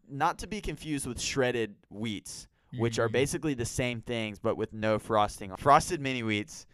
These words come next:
Speaker 2: Frosted Mini
Speaker 1: Um,
Speaker 2: Wheats.
Speaker 1: so they're, they're the big, they're like, they're d-, a different shape than most other cereals. They're like the big clumps.
Speaker 2: Yeah, yeah.
Speaker 1: And, um, but just, just the way that the frost complements the wheat,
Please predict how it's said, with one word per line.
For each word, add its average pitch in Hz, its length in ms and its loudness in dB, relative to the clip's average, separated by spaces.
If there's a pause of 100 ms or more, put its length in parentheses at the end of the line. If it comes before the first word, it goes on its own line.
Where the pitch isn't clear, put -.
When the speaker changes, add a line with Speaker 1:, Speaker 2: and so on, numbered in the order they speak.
(120)
Speaker 2:
Frosted 120 320 -6
Mini 117 100 -4
Speaker 1:
Um, 110 400 0
Speaker 2:
Wheats. - 180 -10
Speaker 1:
so 117 440 2
they're, 120 260 2
they're 120 260 -4
the 120 140 -4
big, 151 400 -2
they're 139 100 -2
like, 143 200 0 (640)
they're 135 180 2
d-, 113 340 -8
a 139 100 2
different 180 420 0
shape 120 400 0
than 107 160 -4
most 101 260 -2
other 101 180 -2
cereals. 92 460 -6
They're 104 140 0
like 104 180 0
the 104 80 -2
big 117 240 -2
clumps. 107 560 -4 (240)
Speaker 2:
Yeah, 143 260 -2
yeah. 110 60 -6
Speaker 1:
And, 98 640 -4
um, 98 440 -2
but 120 220 4
just, - 420 0
just 185 260 -8
the 254 80 -2
way 147 240 0
that 131 220 -8
the 117 100 -2
frost 117 600 2
complements 117 560 -4
the 107 100 -4
wheat, 110 340 -8